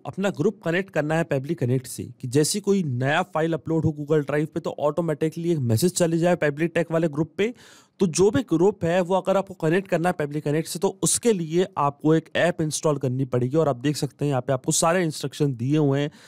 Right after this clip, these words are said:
कि कैसे आपको वो ऐप इंस्टॉल करनी है और कहाँ पे करनी है। तो इसके लिए आपको जाना है अपने ग्रुप पे,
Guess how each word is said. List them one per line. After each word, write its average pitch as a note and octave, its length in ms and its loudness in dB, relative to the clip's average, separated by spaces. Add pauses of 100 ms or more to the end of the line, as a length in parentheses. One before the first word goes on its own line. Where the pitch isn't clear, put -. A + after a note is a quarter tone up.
(140)
कि E3 80 -8 (100)
कैसे F3+ 300 2 (160)
आपको D#3 380 0
वो E3+ 220 2
ऐप C3+ 240 0
इंस्टॉल C#3+ 520 -2
करनी C3+ 420 -2
है D#3+ 240 0 (120)
और F3 100 2 (100)
कहाँ A2+ 200 -6
पे - 120 -4
करनी G#2 320 -6
है। - 160 -20 (320)
तो F3+ 80 0
इसके G#3+ 360 2
लिए A3+ 120 2
आपको G#3+ 200 2
जाना F3 220 2
है F#3 80 0
अपने F3+ 180 -6
ग्रुप C3 300 -2
पे, G3 180 -2